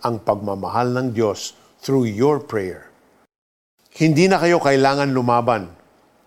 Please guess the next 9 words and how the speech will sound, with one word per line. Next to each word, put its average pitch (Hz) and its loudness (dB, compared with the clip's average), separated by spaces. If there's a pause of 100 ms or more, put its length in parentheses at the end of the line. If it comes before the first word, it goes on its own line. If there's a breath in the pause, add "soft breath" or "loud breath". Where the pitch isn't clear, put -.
Manatili 139 0
na 135 2
lamang 135 0
kayo 127 2
sa 120 -4
inyong 120 -2
kinatatayuhan 110 0 (240)
at 180 -2
maghintay. 123 -2